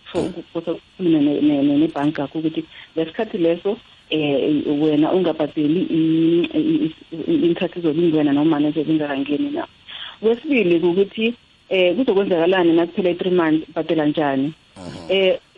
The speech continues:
Speaker 1: u-, u-, usho ukuthi lapho kuya ngawe ukuthi nikhulumisana njani. Abanye bazo-, bazokubuza ukuthi uzokhona ukuthi ubhadele double imali le kade uyibhadele. Then nawungakhoniko, eh, na-, bese bahlehlisa i-, i-, i-term ye-loan leyo, isikolodo leso.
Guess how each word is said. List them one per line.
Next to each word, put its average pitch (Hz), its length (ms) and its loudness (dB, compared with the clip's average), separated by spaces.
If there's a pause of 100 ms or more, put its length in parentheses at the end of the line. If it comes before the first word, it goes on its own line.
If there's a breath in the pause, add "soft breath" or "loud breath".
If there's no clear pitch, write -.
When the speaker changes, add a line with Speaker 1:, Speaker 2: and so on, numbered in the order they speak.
(160)
Speaker 1:
u-, 208 60 -2
u-, - 520 -4
usho 196 220 0
ukuthi 254 160 -2
lapho 196 240 0
kuya 208 240 2
ngawe 165 200 0
ukuthi 190 200 -4
nikhulumisana 180 720 -2
njani. 160 300 -2 (320 loud breath)
Abanye 214 480 0 (260)
bazo-, 180 280 0
bazokubuza 180 520 -2
ukuthi 160 180 -2
uzokhona 180 520 0
ukuthi 175 200 -2
ubhadele 170 640 -2 (240)
double 156 460 0 (100)
imali 170 380 2
le 151 160 2
kade 160 180 -4
uyibhadele. 147 500 -6 (320 loud breath)
Then 190 320 0
nawungakhoniko, 202 840 0 (180)
eh, 170 260 2
na-, 165 200 0
bese 170 420 -2
bahlehlisa 170 920 -4
i-, 160 60 0
i-, 170 440 0
i-term 170 460 -2 (120)
ye-loan 151 560 0
leyo, 123 320 -2 (200)
isikolodo 156 400 -4
leso. 127 180 -10